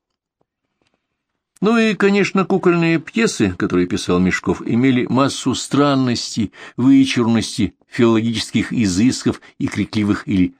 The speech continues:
оригинальных названий, вроде «Когда зацветают слоны», «Звездный мир и незвездный соприкасаются».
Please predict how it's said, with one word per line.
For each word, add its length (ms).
оригинальных 560
названий, 500
вроде 320
«Когда 440
зацветают 1000
слоны», 720
«Звездный 800
мир 400
и 140
незвездный 680
соприкасаются». 1000